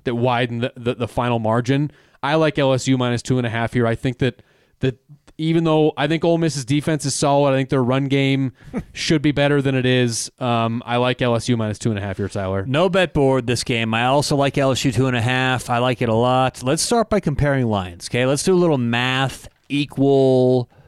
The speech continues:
Speaker 2: line.
Speaker 1: Nerd alert!
Speaker 2: Nerd alert! All right. Uh, last week,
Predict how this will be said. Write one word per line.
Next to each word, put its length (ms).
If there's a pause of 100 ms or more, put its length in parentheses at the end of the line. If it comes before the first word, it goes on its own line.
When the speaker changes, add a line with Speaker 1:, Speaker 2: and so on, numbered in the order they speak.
(240)
Speaker 2:
line. 840
Speaker 1:
Nerd 680
alert! 420
Speaker 2:
Nerd 680
alert! 460
All 160
right. 300
Uh, 360
last 340
week, 260